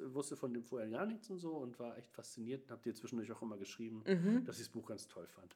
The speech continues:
Speaker 2: So eine Entdeckung gewesen,
Speaker 1: Ja,
Speaker 2: ne, für dich,
Speaker 1: ja,
Speaker 2: ne?
Speaker 1: ja.
Speaker 2: Ja, absolut.
Speaker 1: Auch, äh, das Hörbuch ist auch sehr hörenswert. Ähm, das gibt es exklusiv bei Audible und das liest Johanna Wokalek,
Speaker 2: Ja.
Speaker 1: die Schauspielerin.
Speaker 2: Wir müssen auch mit Audible
Speaker 1: Großartig.
Speaker 2: sprechen.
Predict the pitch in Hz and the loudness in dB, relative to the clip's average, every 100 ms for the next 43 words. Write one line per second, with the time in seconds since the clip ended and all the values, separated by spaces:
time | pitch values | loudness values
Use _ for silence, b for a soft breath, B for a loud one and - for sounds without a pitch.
0 | - 277 311 240 247 254 349 196 160 156 | 4 6 8 8 6 8 8 8 6 4
1 | 143 147 214 240 240 170 170 - 240 107 | 4 4 4 4 4 4 4 2 2 0
2 | 110 - - 208 196 175 123 - 139 131 | -2 -4 -2 -4 -2 4 4 4 0 0
3 | - 170 196 - 165 165 156 - 147 151 | 8 8 8 -2 -2 -2 -2 0 2 4
4 | 147 143 151 160 151 - 135 139 143 139 | 2 4 4 6 2 2 4 6 4 -2
5 | - 120 120 120 117 113 110 127 120 - | 0 2 4 2 0 -2 -4 -4 -4 -4
6 | 117 - 110 113 - 101 101 101 123 185 | -4 -4 -4 -4 -4 0 0 2 4 4
7 | 170 170 170 170 b b - 117 117 117 | 4 0 0 -6 b b -8 -2 2 2
8 | 117 120 120 - 117 120 120 117 120 - | 4 2 0 -2 -2 2 4 4 0 -14
9 | - - - 123 180 117 170 - - _ | -18 -20 -2 -2 0 -4 -8 -14 -20 _
10 | - 175 - - - - 98 - - 175 | 0 2 2 -6 -12 -4 -2 -2 -8 -18
11 | - - 170 165 170 175 175 - 185 202 | -6 2 4 6 4 2 2 4 6 6
12 | 160 165 165 165 160 - - - - 175 | 6 6 2 0 -4 -6 -8 -10 0 0